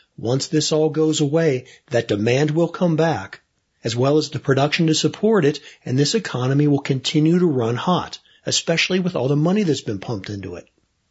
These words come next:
So while we may be going through the worst pandemic in the last hundred years, the economy is strong enough to sustain itself.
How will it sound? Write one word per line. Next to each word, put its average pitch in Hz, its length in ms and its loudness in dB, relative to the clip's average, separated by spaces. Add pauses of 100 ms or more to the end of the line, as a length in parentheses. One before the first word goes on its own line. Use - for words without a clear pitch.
(120)
So - 200 4
while 143 280 -2
we 196 140 0
may 175 180 0
be 175 140 0
going 151 300 0
through 156 280 -2
the 135 80 0
worst 143 320 -2
pandemic 151 560 0
in 127 80 -2
the 113 80 -2
last 135 300 0
hundred 135 320 2
years, 120 480 -2 (440)
the 131 140 0
economy 151 580 2
is 165 320 -2
strong 170 380 0
enough 135 260 -2
to 135 100 -2
sustain 151 480 0
itself. 85 540 -8